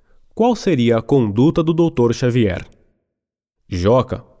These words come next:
pouco tempo depois de assumir a diretoria geral, elaborou vários planos. Dentre eles, considerava eliminar os asseclas e fiéis escudeiros do doutor Xavier,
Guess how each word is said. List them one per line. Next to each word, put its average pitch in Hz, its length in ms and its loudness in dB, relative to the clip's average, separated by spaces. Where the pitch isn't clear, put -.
pouco 226 300 0
tempo 165 240 0
depois 117 420 0
de 101 80 -4
assumir 107 480 0
a 143 40 2
diretoria 104 500 -2
geral, 113 500 -2
elaborou 196 440 2
vários 156 440 0
planos. 98 560 -2
Dentre 107 400 0
eles, 185 380 2
considerava 196 640 0
eliminar 151 560 2
os 107 120 0
asseclas 143 760 -2
e 160 80 -2
fiéis 135 500 0
escudeiros 131 680 0
do 123 60 -6
doutor 123 420 0
Xavier, 120 520 0